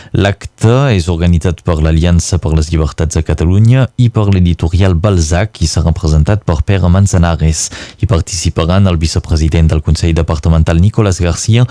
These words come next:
i el secretari de l'Aliança per les Llibertats, Robert Martí. L'acte és previst per demà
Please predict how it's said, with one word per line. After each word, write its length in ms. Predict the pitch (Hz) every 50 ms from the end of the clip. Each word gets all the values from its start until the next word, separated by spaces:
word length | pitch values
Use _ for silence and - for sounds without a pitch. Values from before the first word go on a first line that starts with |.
| - - - - -
i 80 | - 127
el 80 | 131 123
secretari 640 | - 127 113 - 101 92 - 95 92 90 101 104
de 140 | 101 98 95
l'Aliança 500 | 87 85 82 80 82 87 87 90 - 92
per 140 | - 87 82
les 180 | 82 80 76 -
Llibertats, 540 | 85 82 82 80 - - 101 90 - -
Robert 320 | - 85 87 101 101 80 87
Martí. 640 | 87 85 98 113 95 - - - - 104 110 117 110
L'acte 340 | 95 90 90 - - 90
és 80 | 82 -
previst 380 | - - 85 82 82 78 - -
per 160 | 80 78 78
demà 260 | 73 78 78 87 98